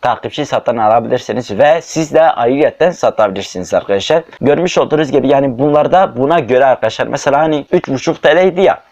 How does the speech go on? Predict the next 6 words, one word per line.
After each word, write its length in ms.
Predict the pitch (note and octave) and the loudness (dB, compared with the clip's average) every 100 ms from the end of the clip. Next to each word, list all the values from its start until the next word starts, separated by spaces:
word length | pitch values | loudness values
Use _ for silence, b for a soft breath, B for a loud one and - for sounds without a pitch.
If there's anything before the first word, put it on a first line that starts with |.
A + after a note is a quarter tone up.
| _ | _
Sizler 380 | - D3+ E3 D3+ | -2 0 2 2
buraya 280 | F3 E3 | 4 4
açıklama 540 | B2+ B2+ - E3 E3+ - | 2 0 -2 -2 -2 -4
kısmına 520 | - - A2 A#2+ B2+ B B B | -10 -8 0 0 0 B B B
Türk 280 | E3 - - | -2 -2 0
beğeni 580 | C3 B2+ C3 D#3 E3+ | 2 4 2 2 0